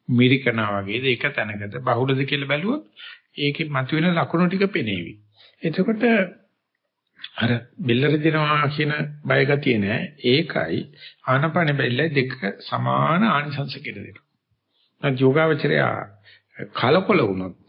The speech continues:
අපරාධ මගේ හිත පිට ගියා, බෙල් එකක් කොමක් ආවා. ඒක බලන එක ආනපාන තරම් හොඳ නෑ. මට යන්න තියෙන ආනපානෙමයි කියලා බැලුවොත්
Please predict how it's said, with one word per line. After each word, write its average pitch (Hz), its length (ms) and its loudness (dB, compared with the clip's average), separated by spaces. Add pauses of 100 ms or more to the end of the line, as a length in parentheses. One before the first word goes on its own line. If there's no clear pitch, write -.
(240)
අපරාධ 117 440 0
මගේ 117 240 -4
හිත 104 180 -8
පිට 110 220 -10
ගියා, 110 280 0
බෙල් 110 220 -4
එකක් 120 200 0
කොමක් 110 400 -8
ආවා. 110 360 2 (400)
ඒක 123 220 2
බලන 120 360 0
එක 117 140 -4
ආනපාන 117 460 -2
තරම් 107 280 -6
හොඳ 117 240 -2
නෑ. 101 280 0 (340)
මට 123 240 -4
යන්න 120 280 0
තියෙන 139 280 0
ආනපානෙමයි 131 640 0
කියලා 123 220 -4
බැලුවොත් 143 380 4